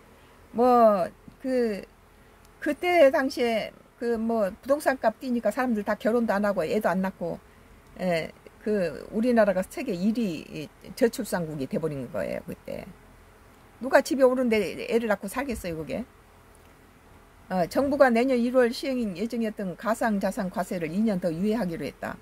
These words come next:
과세 인프라 구축, 소비자 보호 등 전반적인 체계를 보다 점검, 보완할 필요가 있다는 것이다. 정부안이 확정되면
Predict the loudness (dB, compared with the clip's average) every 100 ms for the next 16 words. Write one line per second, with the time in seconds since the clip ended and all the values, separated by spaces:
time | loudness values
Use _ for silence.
0 | -20 -20 -20 -20 -8 0 0 2 0 0
1 | 0 0 0 -8 -10 -10 -10 -16 -8 -6
2 | -2 -2 -2 -4 -6 -6 -6 -2 0 0
3 | 0 -6 -6 -6 -6 -6 -4 -2 -2 -4
4 | -2 -2 -2 -4 -2 -2 -4 -8 -8 -6
5 | -8 -8 -8 -12 -14 -14 -16 -20 -20 -20
6 | -20 -20 -20 -20 -6 0 2 6 4 4
7 | -2 -6 -4 -2 -2 -2 -6